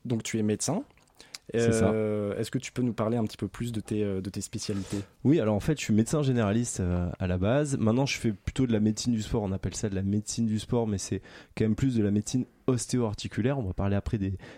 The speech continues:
Speaker 2: des troubles musculo-squelettiques. En fait, je m'occupe de tout ce qui est pathologie liée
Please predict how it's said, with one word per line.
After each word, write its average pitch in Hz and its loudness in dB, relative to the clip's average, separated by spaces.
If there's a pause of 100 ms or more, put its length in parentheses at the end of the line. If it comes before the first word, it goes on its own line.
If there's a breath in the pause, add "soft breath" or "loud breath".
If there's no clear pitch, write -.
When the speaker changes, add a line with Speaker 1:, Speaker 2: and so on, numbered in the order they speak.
(100)
Speaker 2:
des 101 2
troubles 123 0
musculo-squelettiques. 110 0
En 104 -4
fait, 117 -2
je 107 -4
m'occupe 110 0
de 98 -2 (100)
tout 151 -6
ce - -8
qui - -4
est 107 -2
pathologie 123 -2
liée 107 -2